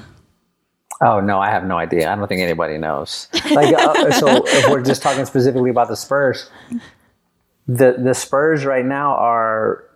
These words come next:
Speaker 1: five and four. They're in the ninth place in the Western Conference as we are recording this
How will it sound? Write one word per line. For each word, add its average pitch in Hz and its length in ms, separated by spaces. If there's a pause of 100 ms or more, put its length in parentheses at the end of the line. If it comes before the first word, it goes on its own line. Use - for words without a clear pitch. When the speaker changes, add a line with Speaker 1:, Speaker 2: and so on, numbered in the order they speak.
(140)
Speaker 1:
five 127 320
and 123 140
four. 92 380
They're 139 140
in 147 120
the 147 80
ninth 135 420
place 110 320
in 104 100
the 101 60
Western 104 320
Conference 95 420
as 104 220
we 101 140
are 101 120
recording 98 500
this 92 340